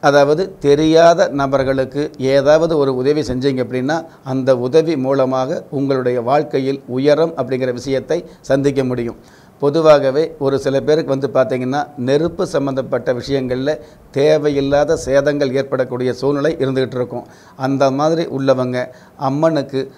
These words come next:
சிவப்பு புடவை வாங்கி சாத்துனீங்க அப்படின்னா நெருப்பு மூலமாக வரக்கூடிய சேதங்கள் பொறுப்பாக தவிர்க்கப்படக்கூடிய ஒரு சூழ்நிலையும் நீங்கள் சிறப்பாக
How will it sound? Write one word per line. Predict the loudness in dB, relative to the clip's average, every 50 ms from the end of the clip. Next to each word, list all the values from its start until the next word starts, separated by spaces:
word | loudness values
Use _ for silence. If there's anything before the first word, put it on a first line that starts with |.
| -20 -18
சிவப்பு | -8 -4 -2 0 2 2 2 0 -2 -8 -6
புடவை | -6 -2 0 2 2 4 2
வாங்கி | 2 2 0 0 -2
சாத்துனீங்க | -2 0 0 0 0 0 -2 -4 -2 -2 -2 -2
அப்படின்னா | -2 -2 -2 -2 0 -2 -2 -4 -6 -10 -20 -20 -20 -12 -4
நெருப்பு | -2 0 2 2 0 -2 -2 -4 -4 -2
மூலமாக | 0 0 2 2 2 2 2 0 0 0 0 -2
வரக்கூடிய | -2 0 0 0 0 -2 -4 -6 -4 -2 -2 -4 -4 -2
சேதங்கள் | 0 2 2 4 2 0 0 0 0 -2 -2 -4 -14 -20 -20 -16 -6 -2
பொறுப்பாக | 0 2 2 2 0 0 2 4 4 4 4 2 0 -4 -4 -4 0
தவிர்க்கப்படக்கூடிய | 0 2 2 0 -2 -2 -2 -2 -2 0 0 0 0 0 -2 -2 -4 -2 -2 0 -2
ஒரு | -2 -2 -4 -4
சூழ்நிலையும் | -4 -2 -2 0 0 0 0 0 -2 -4 -6 -8 -16 -18 -12 -8
நீங்கள் | -6 -4 -2 -2 -2 -4
சிறப்பாக | -4 -4 -4 0 2 2 0 0 0 0 2 2 2 0 -2 -6